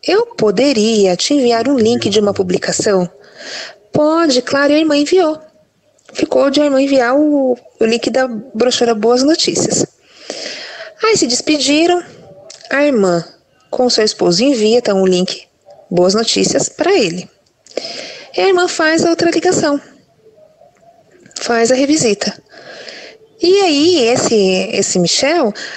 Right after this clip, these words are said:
muito educado, elogiou o trabalho da irmã, incentivou a irmã a não deixar esse, de fazer esse trabalho, que é uma hora tão oportuna. E,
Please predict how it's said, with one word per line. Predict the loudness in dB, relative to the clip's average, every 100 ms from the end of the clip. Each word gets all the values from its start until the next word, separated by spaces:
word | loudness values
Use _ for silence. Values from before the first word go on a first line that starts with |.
| -8
muito | 0 2 2 2
educado, | 0 -2 -2 -2 0 2
elogiou | 2 2 2 0
o |
trabalho | 0 -2 0 0
da | 2
irmã, | 2 2 2 2 2 2 0
incentivou | 0 0 0 0 2
a |
irmã | 2 2
a |
não | 0 2
deixar | 0 0 -2 0 0 2
esse, | 0 -2 -4 -4
de | -2
fazer | 0 2
esse | 2
trabalho, | -2 -4 -2 -2 0 0
que | -2
é |
uma | 0 0
hora | 0 0
tão | -2 0 0
oportuna. | 0 -2 -2 -2 0 2 0 -2 -6 -12 -12 -12 -14 -8
E, | -4 -4